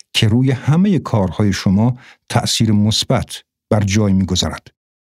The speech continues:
سه ارزش قهرمانانه عادت سازان.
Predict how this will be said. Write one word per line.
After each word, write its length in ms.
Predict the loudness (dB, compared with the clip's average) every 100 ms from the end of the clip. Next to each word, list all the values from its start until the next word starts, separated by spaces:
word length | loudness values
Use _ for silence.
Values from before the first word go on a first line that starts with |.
| _ _ _ _ _ _ _ _ _ -8
سه 320 | -4 -2 -2 -2
ارزش 480 | 0 0 0 -2 -2
قهرمانانه 960 | -2 -4 0 0 2 2 2 2 0
عادت 420 | -2 -2 -2 -2 -2
سازان. 640 | -2 0 0 0 -2